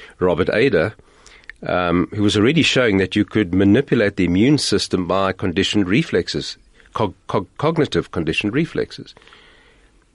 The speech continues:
And I took to this literally like a bee to honey. This was, for me,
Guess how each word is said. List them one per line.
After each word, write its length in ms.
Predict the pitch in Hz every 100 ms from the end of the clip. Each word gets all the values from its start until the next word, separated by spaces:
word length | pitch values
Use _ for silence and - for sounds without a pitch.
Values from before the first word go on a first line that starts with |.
| _ -
And 240 | 104 104 -
I 160 | 110 139
took 260 | - -
to 100 | -
this 600 | 85 82 - - - -
literally 480 | 85 85 - 53 52 - _
like 200 | - 73
a 60 | 80
bee 240 | 71 95 90
to 140 | 82
honey. 280 | 85 92 76
This 280 | 127 117 -
was, 160 | 85
for 140 | - 78
me, 460 | 92 104 90 95